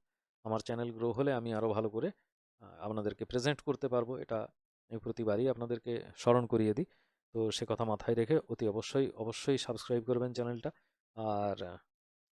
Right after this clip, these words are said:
পরের দিন আবার এই ধরনের একটা ইনফরমেটিভ ভিডিও নিয়ে আসবো। তবে সেই পর্যন্ত এই ভিডিওতে যে বার্তাটা আমি আপনাদেরকে দিলাম, মানে যেটুকু, আহ, লার্নিং এলিমেন্টস ছিল,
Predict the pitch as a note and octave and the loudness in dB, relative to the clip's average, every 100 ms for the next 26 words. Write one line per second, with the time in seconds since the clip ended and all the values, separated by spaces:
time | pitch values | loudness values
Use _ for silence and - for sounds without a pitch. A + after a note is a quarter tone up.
0 | _ - A#2+ A#2 B2 A2 A#2+ A#2+ B2 G#2+ | _ 4 4 4 0 2 2 2 2 2
1 | B2 B2+ B2+ - A2+ - A#2 A2 A#2+ - | 2 2 0 -2 -10 -4 -2 -2 -4 -2
2 | B2+ B2 B2+ A2 A#2 B2+ C3 B2+ A#2 A2+ | -2 0 -2 -2 0 0 0 0 0 0
3 | C#3+ F3 C3 A#2+ A2 C#2+ _ _ - C#3+ | 0 4 4 4 0 -4 _ _ 2 4
4 | D3 C3+ A#2 G#2 G#2 G#2 - D#3+ - C3 | 4 0 0 0 -4 -2 4 6 6 6
5 | D3+ A2 A2 A2+ A2+ D3+ C#3 A#2+ C#3 A2+ | 6 2 2 4 6 6 4 6 6 6
6 | - C3+ D#3 D3 C3 G#2+ G#2+ G#2 G2+ G#2+ | 2 0 0 0 0 -2 -2 -2 -2 -2
7 | B2 B2+ F#2+ _ _ - B2 A2+ A#2+ C#3 | 2 0 0 _ _ -6 -2 0 -2 -2
8 | - E3 E3 - _ _ - A2+ G#2 G#2 | 2 4 4 -2 _ _ -8 -2 0 0
9 | - A#2 B2 C3+ D3 C#3 C3 B2+ C3+ C#3 | 4 8 6 6 0 2 2 4 2 0
10 | - - - C3 G2 | 0 -2 2 2 2